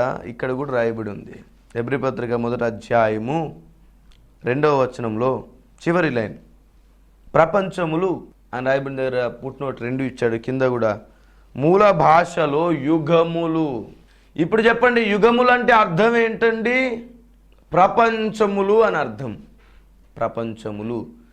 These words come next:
ఇప్పుడు యుగములు అన్న దగ్గర మూల భాషలో ప్రపంచములు అని ఉంది కదా, ప్రపంచములు అంటే యుగములు, యుగములు అంటే ప్రపంచములు కదా.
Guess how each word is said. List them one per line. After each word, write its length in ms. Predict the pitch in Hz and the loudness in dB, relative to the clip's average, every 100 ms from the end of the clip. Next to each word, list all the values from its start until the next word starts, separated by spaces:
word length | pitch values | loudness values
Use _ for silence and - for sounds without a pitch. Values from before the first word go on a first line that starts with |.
| _ _ - | _ _ -8
ఇప్పుడు 240 | 190 226 | 0 2
యుగములు 540 | 190 190 196 233 247 240 | 4 6 6 6 6 4
అన్న 200 | 220 220 | 4 2
దగ్గర 320 | 220 220 220 | 2 4 2
మూల 300 | 196 202 214 | 2 4 4
భాషలో 440 | 202 208 190 208 | 4 4 2 0
ప్రపంచములు 600 | 165 170 202 202 202 196 | 2 2 -2 -2 -2 0
అని 100 | 190 | 0
ఉంది 160 | 185 175 | 0 -2
కదా, 360 | 156 175 233 233 - - - _ _ - | 0 0 -2 -6 -16 -20 -20 _ _ 0
ప్రపంచములు 640 | 165 165 226 226 220 220 | 2 2 0 0 2 2
అంటే 240 | 208 208 | 2 0
యుగములు, 560 | 196 185 185 185 190 202 | 2 2 0 0 -2 0
యుగములు 460 | 175 165 175 175 | 0 0 -2 -2
అంటే 220 | 170 165 175 | -2 -2 -4
ప్రపంచములు 600 | 156 147 143 139 139 123 | 0 0 -2 -6 -8 -4
కదా. 360 | 117 139 165 | 0 0 -2